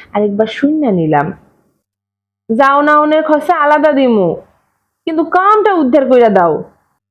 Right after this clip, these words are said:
"রামপদ পরশুদিন আইয়া মেলা কাকুতি মিনতি কইরা গেছে,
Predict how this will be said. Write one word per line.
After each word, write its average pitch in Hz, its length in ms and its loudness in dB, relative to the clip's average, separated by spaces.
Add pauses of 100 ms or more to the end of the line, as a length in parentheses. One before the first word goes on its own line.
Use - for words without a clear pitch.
(440)
"রামপদ 311 480 0
পরশুদিন 311 560 0
আইয়া 302 340 0
মেলা 277 460 0
কাকুতি 247 420 -2
মিনতি 233 360 0
কইরা 214 320 2
গেছে, 175 300 0